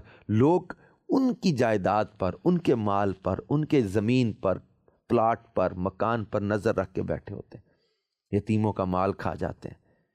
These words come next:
ان کا حق دبا لیتے ہیں، ان کے ساتھ ظلم و زیادتی کرتے ہیں، ان کو جائیدادوں سے محروم کر دیتے ہیں،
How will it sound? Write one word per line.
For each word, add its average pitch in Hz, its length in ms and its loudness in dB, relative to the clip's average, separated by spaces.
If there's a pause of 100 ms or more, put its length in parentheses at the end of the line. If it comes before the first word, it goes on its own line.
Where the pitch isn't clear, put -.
(220)
ان 117 120 0
کا 113 320 -2
حق - 120 -6
دبا 90 340 0
لیتے - 340 -10
ہیں، - 80 -16
ان - 600 -20
کے 104 60 -6
ساتھ 101 180 0
ظلم 110 260 2
و 113 60 2
زیادتی 98 440 0
کرتے - 380 -8
ہیں، 131 100 -12 (760)
ان 104 120 -2
کو 104 260 0 (200)
جائیدادوں 113 480 2
سے 113 140 0
محروم 107 360 2
کر 85 200 -4
دیتے - 320 -8
ہیں، - 140 -14